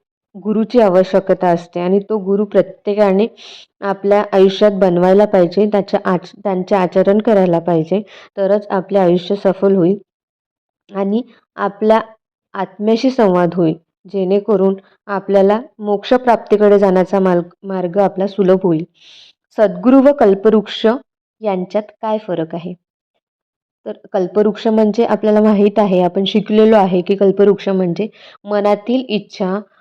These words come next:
मनोव-, मनोइच्छा पूर्ण करणारा वृक्ष म्हणजे कल्पवृक्ष. तर सद्गुरू व कल्पवृक्ष यातील फरक असा आहे की कल्पतरू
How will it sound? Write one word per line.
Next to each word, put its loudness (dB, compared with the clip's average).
मनोव-, 0
मनोइच्छा 0
पूर्ण 2
करणारा 2
वृक्ष -2
म्हणजे -2
कल्पवृक्ष. -2
तर -2
सद्गुरू 2
व 6
कल्पवृक्ष 2
यातील 2
फरक 2
असा 0
आहे 0
की -6
कल्पतरू 4